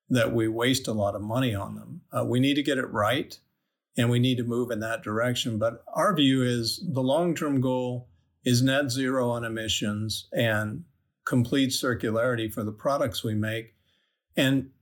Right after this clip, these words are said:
the way we do design and innovation is we, we kind of design backwards. So here are the constraints of the system.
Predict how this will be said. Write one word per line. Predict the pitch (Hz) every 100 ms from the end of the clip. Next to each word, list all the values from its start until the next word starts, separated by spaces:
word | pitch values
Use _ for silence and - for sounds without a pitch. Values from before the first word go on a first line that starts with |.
| _ _ _ _ -
the | 123
way | 131 180 180
we | 196
do | 147 127 127 120
design | 120 - 123 127 139 143
and | 127
innovation | 127 117 131 156 185 - 117
is | 120 120
we, | 131 135
we | - 135
kind | 135 156 135
of |
design | 123 113 123 131 120
backwards. | 143 147 123 107
So | 127
here | 151 180
are | 131
the | 120
constraints | 139 120 - 135 139 131
of | 110
the | 101
system. | - 170 165 - 110 127